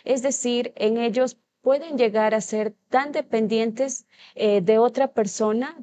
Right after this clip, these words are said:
como no. ¿Sí? Entonces, en ellos hay que recalcar, eh, doctora Zaida, que en la esclerosis múltiple, en la esclerosis lateral amiotrófica, si bien es cierto, hay una alteración, hay una debilidad a nivel muscular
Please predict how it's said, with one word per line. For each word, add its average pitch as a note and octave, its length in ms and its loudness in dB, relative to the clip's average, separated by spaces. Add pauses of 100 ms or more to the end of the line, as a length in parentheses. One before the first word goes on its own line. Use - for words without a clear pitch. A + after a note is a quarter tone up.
como A3 300 2
no. D4+ 280 -4 (520)
¿Sí? C4+ 360 -6
Entonces, B3 440 -2
en D4+ 140 -6
ellos C#4+ 440 -6
hay C4 140 -2
que D#4 380 -6 (100)
recalcar, A3 880 0
eh, G3 540 -4
doctora G#3 500 -4
Zaida, G#3+ 480 -4 (420)
que E4 340 -6
en C#4 100 0
la D4 80 -4
esclerosis D4+ 640 -8
múltiple, B3+ 500 -4
en B3 120 0
la A#3+ 60 0
esclerosis B3 800 0
lateral A3 580 2
amiotrófica, A3+ 840 -4 (320)
si - 180 -2
bien F4+ 240 -6
es - 100 -8
cierto, B3+ 320 0
hay C4+ 140 2
una D4 180 -6
alteración, A#3 880 0
hay A#3 160 -2
una C4+ 200 -4
debilidad G#3 680 0
a A3+ 80 0
nivel F#3+ 280 2
muscular A3+ 600 -2